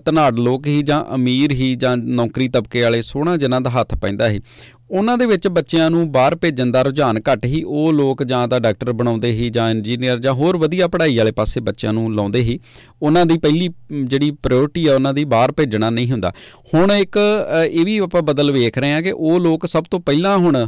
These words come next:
ਦੂਸਰਿਆਂ ਨਾਲੋਂ ਵੀ ਮੋਹਰੀ ਨੇ, ਜਿਨ੍ਹਾਂ ਦਾ ਉੱਥੇ ਗੁਜ਼ਾਰਾ ਨਹੀਂ ਚੱਲਦਾ, ਉਹਨਾਂ ਨਾਲੋਂ ਵੀ ਮੋਹਰੀ ਹੋ ਕੇ ਆਪਣੇ ਬੱਚਿਆਂ ਨੂੰ ਬਾਹਰ ਭੇਜ ਰਹੇ ਨੇ। Even ਆਪਾਂ ਇੱਥੇ, ਅ, ਰੁਝਾਨ ਵੇਖਦੇ ਹਾਂ ਕਈ ਥਾਵਾਂ ਦੇ ਉੱਤੇ ਕਿ ਉਹਨਾਂ ਨੇ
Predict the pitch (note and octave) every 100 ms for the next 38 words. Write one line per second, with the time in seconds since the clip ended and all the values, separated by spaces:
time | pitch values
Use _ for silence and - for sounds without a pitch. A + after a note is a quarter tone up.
0 | - B2 C3 A#2+ D3 D3+ D3+ D#3+ E3+ B2+
1 | C#3 D#3 D3 B2 C3 C#3 C3 A#2 C3 B2
2 | A#2+ A#2+ A#2 A#2 D3 C3 G#2 B2 - -
3 | _ F#3 G3+ A3+ G#3+ G3+ G3+ E3 D#3+ F#3
4 | E3+ C#3 B2+ B2+ B2+ A#2 - B2 B2+ A#2
5 | A2+ C3 D3+ B2 G2+ A#2+ D3+ D3 D3 C#3+
6 | D3 C3+ A#2+ D3 C#3+ - - - - A#2+
7 | B2 B2 C#3 A#2 A2 A2 A#2 C#3 C3 B2
8 | A2+ A2+ A2 A2 A2 C#3 D#3+ F#3 E3+ F3
9 | F3 F3+